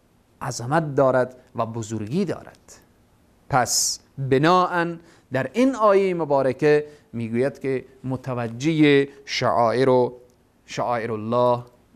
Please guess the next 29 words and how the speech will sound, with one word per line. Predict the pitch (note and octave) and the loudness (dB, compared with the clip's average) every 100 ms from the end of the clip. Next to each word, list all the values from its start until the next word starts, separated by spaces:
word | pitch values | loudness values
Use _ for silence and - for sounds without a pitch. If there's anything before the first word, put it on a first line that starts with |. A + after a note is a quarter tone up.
| - | -18
باشید، | A#2 D3 E3+ - C#3 C3 - - _ - - | -4 0 0 0 0 -2 -4 -20 _ -20 -14
تعظیم | - G#2 A2+ C#3+ F3+ C4 A#3 G#3 F#3 | -6 -4 -4 0 4 4 4 0 0
بدارید | E3+ D#3 D3+ D3 C#3+ - _ A2+ A#2+ | 2 4 2 0 -2 -6 _ -10 -6
و | C3 | -6
حرمت | - C#3 C3 C#3 - | -2 -2 0 -2 -4
شکنی | - D3+ - F3+ G#3 | -6 -6 -2 0 2
نکنید. | F#3 C#3 A#2 G#2+ F#2+ _ _ _ _ - | 0 -2 -6 -8 -12 _ _ _ _ -6
اگر | B2 D3 E3+ | 0 2 4
حرمت | E3+ E3+ E3+ E3+ | 2 2 0 -4
شکنی | - D#3 D3+ D#3+ | -6 -4 -2 -2
کردید، | D3+ D3+ C#3+ C#3+ C#3+ C#3+ - _ | 0 0 2 0 -2 -4 -20 _
شما | - A#2+ A#2+ C3 C3 - - _ - | -10 -4 2 4 2 0 -14 _ -4
او | B2+ - - | -4 -2 0
عهدی | B3 G#3 F#3 E3 | 2 2 0 0
که | D#3+ | 0
با | D3 C3 - | 0 0 0
الله | B2 A#2+ D#3+ | -4 2 2
سبحانه | D#3+ D3 - D3+ D3 | 2 -8 -2 -2 -2
و | C#3 C3+ | -2 -4
تعالی | B2+ B2 B2 B2 A#2+ - - - | 0 0 2 2 0 -2 -18 -6
و | B2 | -4
با | B2 C3 | 0 0
رسول | B2+ - B2 | 0 -4 -6
الله | A#2 C3+ E3 | 0 2 2
صلی | - D#3 | 0 -2
الله | C#3+ C#3+ | 2 2
علیه | C3+ C3 | 2 0
و | |
سلم، | B2+ B2+ C3 C3 B2+ | -4 -2 0 0 -2